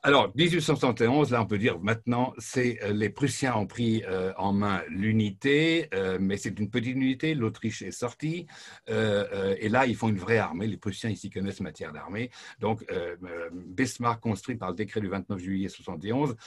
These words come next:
euh, l'ordonnance, l'ordon-, l'ordre de, d'une armée,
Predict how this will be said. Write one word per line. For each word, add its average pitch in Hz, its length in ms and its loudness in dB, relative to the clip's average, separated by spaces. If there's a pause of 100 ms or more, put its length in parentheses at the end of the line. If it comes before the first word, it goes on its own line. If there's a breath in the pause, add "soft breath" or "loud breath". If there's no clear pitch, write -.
(300 loud breath)
euh, 98 260 2
l'ordonnance, 110 800 4 (100)
l'ordon-, 110 480 2 (840)
l'ordre 131 560 6
de, 107 320 0
d'une 104 400 0
armée, 117 600 2